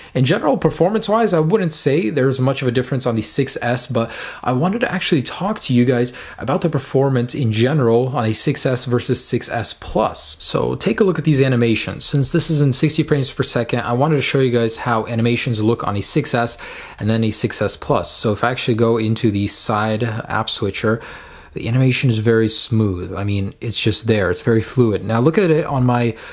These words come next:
uh, six S Plus running nine point one. There's a choppy stutter.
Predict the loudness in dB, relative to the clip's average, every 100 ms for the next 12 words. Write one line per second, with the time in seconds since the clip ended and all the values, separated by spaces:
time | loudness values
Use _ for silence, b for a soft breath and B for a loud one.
0 | B B B -4 -2 0 0 -2 0 -2
1 | -2 -4 -8 -6 -2 -2 0 2 2 2
2 | 2 0 -2 -2 0 0 0 -2 -2 -2
3 | -4 -4 -2 0 2 2 2 0 2 -2
4 | -2 0 0 0 -4 -6